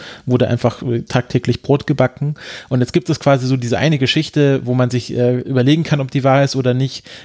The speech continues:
Ähm, also ich glaube, so alles, was man halt um die Zeit sich so erzählt, ähm, äh, kann so passiert sein, aber es ist jetzt halt nicht dokumentiert,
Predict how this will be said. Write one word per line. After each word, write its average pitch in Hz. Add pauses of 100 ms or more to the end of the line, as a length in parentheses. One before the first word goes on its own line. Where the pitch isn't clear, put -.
(100)
Ähm, 127
also 127
ich 120
glaube, 127
so 123
alles, 135
was 127
man 127
halt 123
um 123
die 127
Zeit 127
sich 123
so -
erzählt, 131
ähm, 117
äh, -
kann 143
so 139
passiert 135
sein, 127
aber 120
es 113
ist 120
jetzt -
halt 120
nicht 131
dokumentiert, 131